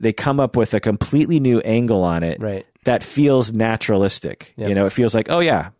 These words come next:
Speaker 1: sure, that's what you would do," you know?
Speaker 2: Yeah, if they now have the digital capability of simulating a person's experience,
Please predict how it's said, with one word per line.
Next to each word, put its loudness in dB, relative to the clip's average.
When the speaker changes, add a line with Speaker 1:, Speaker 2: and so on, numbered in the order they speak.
Speaker 1:
sure, -2
that's 0
what -4
you 2
would -4
do," -2
you -4
know? 0
Speaker 2:
Yeah, -2
if -2
they 0
now 0
have -2
the 0
digital -2
capability 0
of 0
simulating 2
a -4
person's -4
experience, -2